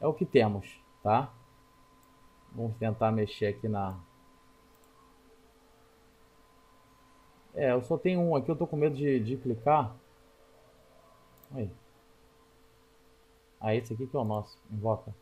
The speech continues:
Ele já tá até com a, um, um pouco bom aqui. Não tá cem por cento, mas tá bom. Não é de todo ruim, tá? Vamos lá então, de novo.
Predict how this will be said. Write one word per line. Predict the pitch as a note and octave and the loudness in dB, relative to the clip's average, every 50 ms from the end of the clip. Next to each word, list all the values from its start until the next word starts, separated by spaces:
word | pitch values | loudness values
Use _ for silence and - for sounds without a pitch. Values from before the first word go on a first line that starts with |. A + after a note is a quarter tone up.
| - _ _ _ - - _ - - - - _ _ _ _ - | -20 _ _ _ -20 -20 _ -20 -20 -20 -20 _ _ _ _ -6
Ele | A#2+ B2 | 0 2
já | C#3+ C#3+ | 2 4
tá | C#3+ D3+ | 4 4
até | D3 D3 E3+ E3+ | 4 4 2 2
com | - F#3+ F#3 | 2 2 2
a, | F3 E3 - | 2 2 2
um, | C#3 C#3+ C#3+ C#3+ C3 - - | 0 -2 -2 -2 -2 -2 -2
um | C#3+ | -2
pouco | A2 - D3+ D#3 D3+ - E3 | 0 2 2 2 4 2 0
bom | C3 A#2 C#3 C#3 C#3 C#3+ | 2 4 4 4 4 2
aqui. | C3+ - - B2 | 0 0 0 0
Não | A#2+ C3+ | 0 0
tá | C3 - F3+ E3 | 4 4 4 4
cem | - - C#3+ | 4 0 -4
por | B2+ - D#3+ | -2 -2 -4
cento, | C#3 - F3+ E3+ F3+ - F3 | -4 -2 -2 -2 -2 -2 -2
mas | F3 F3 E3+ - | -2 -2 -2 0
tá | - F#3+ | 2 4
bom. | F3+ D#3 D3+ C3 A2+ G#2 - - _ _ _ _ _ _ - - _ _ - | 6 6 6 6 4 2 -6 -10 _ _ _ _ _ _ -20 -20 _ _ -6
Não | - A2 A#2 B2+ | -2 0 2 4
é | C3 | 4
de | B2+ B2+ A2+ | 4 2 4
todo | - C#3+ C#3+ D3+ | 6 6 6 6
ruim, | C#3 C3 C#3 B2 G#2+ - - - - - | 4 2 2 2 0 0 -4 -10 -6 0
tá? | - G#2+ A#2+ C3 B2 - - - - _ - - _ - _ _ _ _ _ _ - _ _ _ _ - | 2 4 4 2 0 -6 -16 -20 -20 _ -20 -20 _ -20 _ _ _ _ _ _ -20 _ _ _ _ -4
Vamos | A2+ A#2+ C#3 C#3+ C#3+ | -2 0 2 4 4
lá | C3+ C3 | 4 4
então, | C3 A#2 A#2+ A#2 A2 G#2+ G#2 | 2 2 0 0 0 2 2
de | A#2 C3+ | 0 2
novo. | C3 A2 G2+ G2 F2+ F#2+ G2 | 2 2 2 2 -2 -6 -12